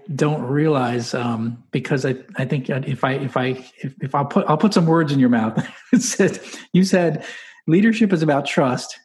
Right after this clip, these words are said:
but so is selling. It's about trust." And people wanna be part of your organization because they trust you. And do, do your, do your actions as a company,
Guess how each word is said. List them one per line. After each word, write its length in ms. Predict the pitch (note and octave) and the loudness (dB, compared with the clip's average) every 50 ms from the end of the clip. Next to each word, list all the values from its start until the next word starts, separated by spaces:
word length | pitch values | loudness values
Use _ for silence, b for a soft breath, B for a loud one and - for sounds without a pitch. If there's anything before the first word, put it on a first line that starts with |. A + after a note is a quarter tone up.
| _ _ _ _ _ _ _ _ _ - | _ _ _ _ _ _ _ _ _ -2
but 100 | D#3+ D3 | -2 -2
so 280 | - - F3+ E3 D3+ | 0 2 2 2 2
is 160 | C#3+ C3 C3+ | 2 0 -2
selling. 460 | - - G#3 A#3 D#3+ A2 G#2 G#2 - - _ _ _ _ _ _ _ _ | 0 0 0 0 0 -2 -2 -6 -8 -10 _ _ _ _ _ _ _ _
It's 180 | - D#3 C#3 - | -6 -4 -2 0
about 240 | D3+ C#3 B2+ A2 - | 0 0 0 -2 -4
trust." 480 | - - C#3+ A#2+ G#2+ - - - - - - _ _ _ _ _ - | -4 -4 -4 -4 -6 -8 -12 -14 -16 -18 -20 _ _ _ _ _ -2
And 400 | C#3+ C#3 C3 B2+ B2+ B2+ C3 B2+ | 0 2 4 4 4 2 0 2
people 280 | - F#3 F#3 G3 F3+ | 2 4 4 4 4
wanna 240 | D#3+ E3 F3 E3 D3+ | 4 4 2 2 2
be 120 | D3 D#3 | 2 0
part 300 | D3 - - F#3+ F#3 F3+ | 0 0 0 0 2 2
of 80 | E3 D3+ | 2 2
your 140 | D3+ F3 F#3 | 2 2 2
organization 760 | F#3 F3+ E3 E3 D#3 C#3 C3+ C#3+ B2+ C3 C3 - - C#3 C3 | 2 2 2 0 -2 0 0 0 0 0 0 0 -2 -2 0
because 280 | C3 C3+ C3+ - C3 B2+ | -2 -2 -2 -2 -2 -2
they 120 | C3+ A#2+ | -4 -4
trust 440 | A#2+ - - C#3+ C3+ C3+ - - - | -4 -4 -2 -2 -2 -2 -4 -6 -8
you. 200 | A2 A2 A2+ - b b b b b _ | -8 -8 -10 -14 b b b b b _
And 300 | - C3 C3 B2 B2+ A#2+ | -2 0 2 2 0 0
do, 320 | A#2+ D3 D#3 E3 - - - | 0 0 0 0 0 -4 -2
do 100 | - E3+ | 0 2
your, 360 | E3+ F3+ F3 F3 E3 D#3+ E3+ B B B B B _ | 4 4 4 4 2 0 -2 B B B B B _
do 60 | E3 | 2
your 120 | D#3+ D#3 D3+ | 2 4 4
actions 420 | D3+ F3 A3 A3 A3 - F#3+ F3 | 4 2 2 4 4 4 4 4
as 140 | F3 D#3+ C#3+ | 2 2 0
a 60 | D#3 | -2
company, 640 | - - B3+ - - F#3+ D3+ B2 A#2+ C3 D#3+ - _ | 2 2 0 2 2 2 2 2 2 0 -2 -4 _